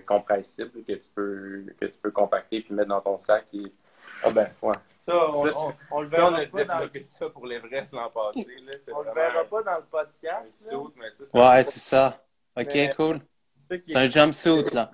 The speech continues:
Speaker 1: Ouais, c'est vraiment un
Speaker 2: Un
Speaker 1: jumpsuit,
Speaker 2: jumpsuit.
Speaker 1: euh,
Speaker 2: Isolé.
Speaker 1: isolé deux fois avec deux épaisseurs de, de duvet, là. Ça devient quand même technique, là. Il y a des, des termes assez complexes et tout, mais
Speaker 3: Fait que quand
Speaker 1: c'est
Speaker 3: tu vas
Speaker 1: fait.
Speaker 3: dans une expédition comme ça, dans le fond, tu veux, ouais, tu veux rester au chaud, mais tu veux que ton vêtement, il soit compact.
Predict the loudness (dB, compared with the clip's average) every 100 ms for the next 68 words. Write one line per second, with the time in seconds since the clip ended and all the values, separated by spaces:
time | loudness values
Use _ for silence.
0 | 4 6 6 2 -2 -2 -2 -2 -2 -2
1 | -2 -2 -4 -10 -8 -6 -6 -8 -12 -12
2 | -16 -14 -12 -12 -14 -18 -20 _ -20 -20
3 | -20 -6 -4 -4 -10 -8 -8 -8 -2 2
4 | 2 -2 -14 -16 -12 -6 -4 -6 -6 -6
5 | -6 -10 -18 -18 -20 _ _ -10 -10 -8
6 | -8 -8 -8 -6 -8 -8 -12 -12 -18 -16
7 | -18 -18 -20 _ _ _ _ _ -14 -8
8 | -6 -4 -6 -12 -8 -6 -4 -6 -12 _
9 | _ -2 -2 -2 _ _ -20 -20 _ 2
10 | 6 8 8 8 8 8 8 8 6 4
11 | 2 0 0 -2 -2 0 2 2 2 2
12 | 2 6 6 4 0 -2 0 -2 -2 -8
13 | -4 0 0 0 -2 2 2 2 -2 -2
14 | 0 -2 -2 -2 -2 -2 -2 -2 -2 0
15 | 0 -2 -8 -4 0 0 2 0 2 4
16 | 4 2 2 0 0 0 0 2 0 2
17 | 2 2